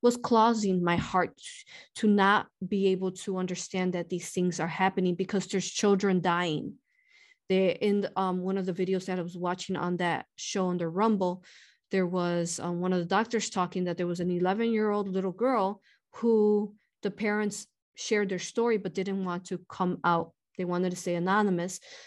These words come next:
but they shared that the little girl took, um, the little girl wanted to do traveling sports. She was eleven. So her parents told her they, and the only way she could travel was to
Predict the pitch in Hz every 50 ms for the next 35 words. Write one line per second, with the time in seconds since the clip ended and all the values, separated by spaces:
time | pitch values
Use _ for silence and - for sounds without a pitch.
0 | - _ - 202 196 190 - 190 185 185 - 214 196 196 196 196 185 185 185 185
1 | - - 190 190 185 185 190 185 196 196 196 190 190 202 - _ _ _ _ _
2 | _ _ _ _ _ _ _ _ - - - - - - 226 226 220 226 - -
3 | - _ _ _ - _ _ _ - 185 185 185 180 190 185 190 190 202 226 269
4 | 302 262 254 240 226 214 214 208 214 208 196 190 180 175 - 185 170 175 196 185
5 | - - 202 196 196 196 196 185 190 180 170 - - - 190 185 185 - - -
6 | - - 202 185 180 170 185 175 175 170 165 170 170 165 165 190 202 - - -
7 | - - - - - 226 220 202 240 233 240 226 226 220 226 226 226 - - -
8 | - _ _ _ _ _ _ _ _ _ - - 220 226 277 269 262 214 185 180
9 | 185 190 185 190 190 - 190 208 208 190 196 196 202 226 226 214 208 208 - -
10 | - 214 - - 220 220 214 208 196 190 - - - 196